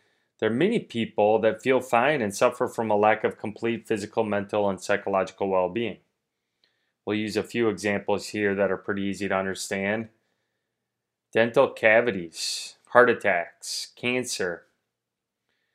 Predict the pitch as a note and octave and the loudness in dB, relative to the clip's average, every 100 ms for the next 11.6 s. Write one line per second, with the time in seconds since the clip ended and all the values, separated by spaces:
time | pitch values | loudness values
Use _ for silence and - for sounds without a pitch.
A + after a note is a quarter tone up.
0 | _ - G2+ B2 - A2+ D3 D3+ A#2+ B2 | _ -10 -6 -4 -4 -4 0 0 0 0
1 | B2+ B2+ A2+ G#2 - C3+ C3 G#2+ G2 B2 | 0 0 -2 -2 -2 -2 0 0 2 6
2 | C#3 A2+ G#2 - _ _ _ _ _ _ | 8 6 2 -10 _ _ _ _ _ _
3 | _ G#2+ G#2+ A2 A#2 A#2 A2+ G#2+ A#2+ G2+ | _ 4 6 4 2 2 2 4 2 2
4 | G2+ G#2 A2+ A2 F#2+ G2+ G2 - G#2 G2 | 2 2 2 2 2 4 4 2 -4 -2
5 | G2 G2 F#2 G2 A2+ F2 - _ _ _ | 2 2 2 0 -4 -4 -12 _ _ _
6 | _ _ _ _ _ _ _ _ _ _ | _ _ _ _ _ _ _ _ _ _
7 | _ _ - B2+ D#3 G3+ F#3 - G3 F#3+ | _ _ 2 6 6 6 2 -2 2 6
8 | C3 A#2 A2+ C3 - C#3+ B2 B2 A#2 B2 | 8 6 4 0 0 0 0 -2 0 4
9 | A#2+ A2 - A#2+ A#2 - A#2+ - - G#2 | 4 2 4 4 4 0 -2 -2 -4 0
10 | A#2 G#2 G#2 G2+ G#2 G#2+ G#2+ G#2+ G#2 G2 | 2 2 0 0 4 4 6 6 4 0
11 | - A#2+ A#2 - F#2+ E2 | -2 -2 -4 -8 -8 -10